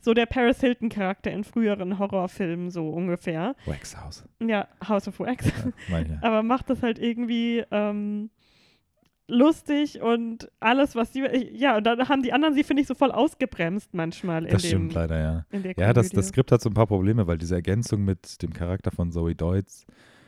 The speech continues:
Speaker 1: Deutsch.
Speaker 2: Deutsch oder Deutsch?
Speaker 1: Deutsch.
Speaker 2: Deutsch.
Speaker 1: Also sie sagt zumindest in Interviews Deutsch.
Speaker 2: Okay, ähm, die ist schon super. Also der Charakter hat mir auch super gefallen. Ich mag sie auch super gerne. Sie spielt es
Speaker 1: Mhm.
Speaker 2: halt auch, wie du schon sagst,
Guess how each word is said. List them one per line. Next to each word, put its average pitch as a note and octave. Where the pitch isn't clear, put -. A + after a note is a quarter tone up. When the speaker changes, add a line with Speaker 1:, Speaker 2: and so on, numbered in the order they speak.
Speaker 1:
Deutsch. G3+
Speaker 2:
Deutsch A2
oder F#2+
Deutsch? D2+
Speaker 1:
Deutsch. -
Speaker 2:
Deutsch. D#2
Speaker 1:
Also G#3+
sie G#3+
sagt G3+
zumindest G3+
in G3
Interviews G3
Deutsch. A#2
Speaker 2:
Okay, F2+
ähm, F2
die G#2+
ist A2+
schon D#3
super. D3
Also E2+
der F2+
Charakter B2
hat A2+
mir G2+
auch G2
super C3+
gefallen. A2+
Ich A2+
mag G#2
sie A2+
auch G#2+
super G#2+
gerne. G#2
Sie F#2
spielt G#2+
es A#2
Speaker 1:
Mhm. -
Speaker 2:
halt F#2
auch, F2+
wie G#2
du F#2+
schon F#2+
sagst, F#2+